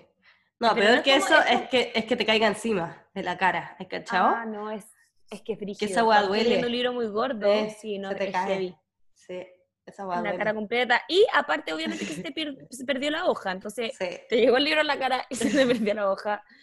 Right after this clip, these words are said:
Speaker 2: No, bueno,
Speaker 1: Yo
Speaker 2: por
Speaker 1: igual
Speaker 2: eso el
Speaker 1: cuando,
Speaker 2: Kindle
Speaker 1: cuando leo libro físico, igual soy, soy un poquito rara, me da tos,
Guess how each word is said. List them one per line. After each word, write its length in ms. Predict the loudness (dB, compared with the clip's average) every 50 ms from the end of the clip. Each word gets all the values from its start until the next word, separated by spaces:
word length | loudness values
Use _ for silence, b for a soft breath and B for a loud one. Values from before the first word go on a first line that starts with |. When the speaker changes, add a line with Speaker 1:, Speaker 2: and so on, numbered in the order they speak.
| -20 -20 -20 B B B
Speaker 2:
No, 120 | -12 -8
bueno, 180 | -6 -4 -4 -2
Speaker 1:
Yo 60 | 2
Speaker 2:
por 80 | 4 4
Speaker 1:
igual 160 | 6 6 4
Speaker 2:
eso 40 | 4
el 40 | 4 4 4
Speaker 1:
cuando, 120 | 4 4 4
Speaker 2:
Kindle 160 | 4 2 2
Speaker 1:
cuando 240 | 2 2 4 4 4
leo 260 | 4 4 4 4 4
libro 280 | 4 2 2 0 0 -2
físico, 340 | -2 -2 -4 -4 -2 -2 0
igual 220 | 0 0 0 -2
soy, 580 | -2 -2 -2 -2 -2 -2 -4 -4 -4 -6 -8 -10
soy 160 | -10 -6 -4
un 100 | -4 -4 -4
poquito 280 | -6 -8 -8 -8 -6
rara, 460 | -6 -6 -6 -4 -4 -4 -4 -4 -4 -6
me 140 | -6 -6
da 100 | -6 -8
tos, 200 | -8 -10 -12 -12